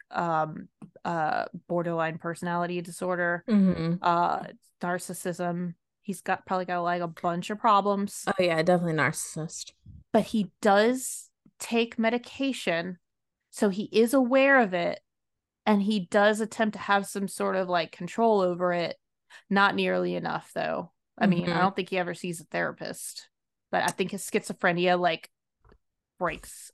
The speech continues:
Speaker 1: at some point, and he really thinks he killed all these people.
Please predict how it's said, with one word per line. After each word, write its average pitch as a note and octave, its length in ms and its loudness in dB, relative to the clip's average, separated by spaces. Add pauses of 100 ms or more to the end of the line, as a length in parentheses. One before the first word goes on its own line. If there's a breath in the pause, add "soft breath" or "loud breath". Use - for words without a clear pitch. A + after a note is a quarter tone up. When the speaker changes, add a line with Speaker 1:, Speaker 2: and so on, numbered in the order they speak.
Speaker 1:
at E3+ 200 -10
some - 240 -12
point, - 400 -10
and F#3 160 -6
he F3+ 140 -8
really F3 300 -6
thinks F3 260 -10
he - 120 -16
killed - 260 -8
all - 100 -4
these - 220 -12
people. - 460 -10